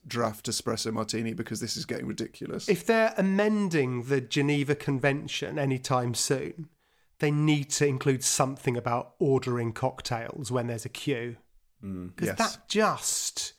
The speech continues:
Speaker 2: the same level as not wearing your headphones when you're on the bus and you're watching a movie. It's like horrible. It's a hate crime.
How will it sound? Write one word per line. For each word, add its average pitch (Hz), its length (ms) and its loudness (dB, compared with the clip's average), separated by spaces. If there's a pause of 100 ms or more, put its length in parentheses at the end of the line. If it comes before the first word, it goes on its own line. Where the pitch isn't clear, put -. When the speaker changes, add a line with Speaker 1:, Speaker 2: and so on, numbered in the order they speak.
(600)
Speaker 2:
the 165 140 -2
same 180 420 2
level 160 360 2
as 135 200 -2 (160)
not 151 240 0
wearing 139 300 2
your 135 80 0
headphones 123 600 0
when 131 140 2
you're 127 120 2
on 123 120 2
the 123 60 0
bus 120 440 0
and 123 100 -2
you're 120 140 -6 (280)
watching 147 540 -4
a 127 40 2
movie. 135 500 2
It's 185 320 2
like 220 300 2 (280)
horrible. - 920 0
It's 147 100 -6
a 180 40 2
hate 220 420 -2
crime. - 460 -4